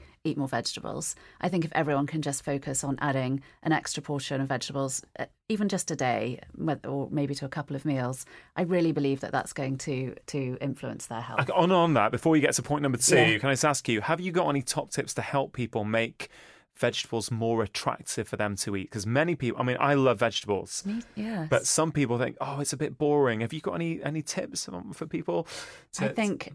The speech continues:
Speaker 1: um, good quality olive oil
Speaker 2: Yeah.
Speaker 1: really helps.
Speaker 2: Just what? Just a drizzle on the veg?
Speaker 1: Yeah, just have
Speaker 2: Yeah.
Speaker 1: a little drizzle of good quality olive oil. And I think fresh herbs. Like, I'll add some chives to some spinach,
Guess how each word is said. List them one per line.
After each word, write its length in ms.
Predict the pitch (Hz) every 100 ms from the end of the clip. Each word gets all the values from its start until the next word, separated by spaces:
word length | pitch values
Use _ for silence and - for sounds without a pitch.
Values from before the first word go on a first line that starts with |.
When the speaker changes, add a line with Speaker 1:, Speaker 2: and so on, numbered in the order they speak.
| -
Speaker 1:
um, 340 | 175 170 170 - _
good 200 | 208 226
quality 380 | - 208 170 175
olive 240 | 151 147 143
oil 320 | 139 160 233 - _ _
Speaker 2:
Yeah. 200 | 120 120 -
Speaker 1:
really 260 | 160 165 156
helps. 440 | 151 156 - -
Speaker 2:
Just 180 | 175 160
what? 160 | 170 131
Just 160 | 127
a 60 | 147
drizzle 360 | 127 147 131
on 160 | 139 139
the 60 | 127
veg? 140 | 139
Speaker 1:
Yeah, 240 | 294 294 202
just 180 | 190
have 100 | 127
Speaker 2:
Yeah. 40 | 190
Speaker 1:
a 60 |
little 140 | 190 185
drizzle 280 | 190 175 170
of 100 | -
good 120 | 175
quality 320 | - 160 -
olive 240 | 160 151 156
oil. 260 | 143 170 - -
And 100 | 196
I 60 | 202
think 200 | 240 143
fresh 300 | 202 - 196
herbs. 520 | 233 139 135 - - - - -
Like, 220 | 180 -
I'll 240 | 214 214
add 280 | 185 190 170
some 200 | - 170 -
chives 720 | - 190 165 143 139 - -
to 500 | - 165 151 143 143
some 160 | 139 160
spinach, 560 | - 156 135 123 -